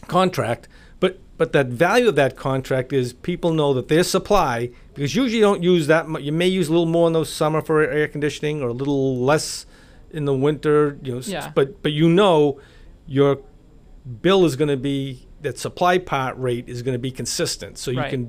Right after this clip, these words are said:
Speaker 2: You can,
Speaker 1: basically
Speaker 2: you can figure
Speaker 1: manage
Speaker 2: it
Speaker 1: your
Speaker 2: out.
Speaker 1: money and figure
Speaker 2: Yeah.
Speaker 1: out your bill.
Speaker 2: Yeah.
Speaker 1: And, uh, so, so the, the trick is gonna be, and, and we're watching this 'cause Mark and I are talking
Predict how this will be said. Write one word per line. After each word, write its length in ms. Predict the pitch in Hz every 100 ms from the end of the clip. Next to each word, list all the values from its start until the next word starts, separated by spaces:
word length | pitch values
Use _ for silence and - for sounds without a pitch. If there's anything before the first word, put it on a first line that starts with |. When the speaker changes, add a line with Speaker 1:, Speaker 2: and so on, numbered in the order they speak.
| 120
Speaker 2:
You 80 | 160
can, 0 |
Speaker 1:
basically 420 | 160 156 156 131
Speaker 2:
you 80 | 123
can 40 |
figure 220 | 147 175 160
Speaker 1:
manage 200 | 143 135
Speaker 2:
it 40 |
Speaker 1:
your 100 | 135
Speaker 2:
out. 60 | 147
Speaker 1:
money 180 | 160
and 100 | 135
figure 280 | 127 151 143
Speaker 2:
Yeah. 100 | 214
Speaker 1:
out 80 | 127
your 80 | 127
bill. 180 | 110 85 - -
Speaker 2:
Yeah. 260 | 196 135 - -
Speaker 1:
And, 280 | 139 120 120
uh, 200 | 113 110 - - - -
so, 260 | - 180 139
so 200 | - 185
the, 100 | 127
the 200 | - 131
trick 320 | - 208 196
is 80 | 147
gonna 220 | 131 123
be, 280 | 113 113 120
and, 100 | 175
and 100 | 180
we're 80 | 202
watching 440 | 214 214 214 160
this 180 | 127 123
'cause 200 | - 120 120 - - - -
Mark 320 | 151 147 156
and 120 | 156
I 120 | 160 156
are 100 | 131
talking 720 | 151 143 135 131 127 120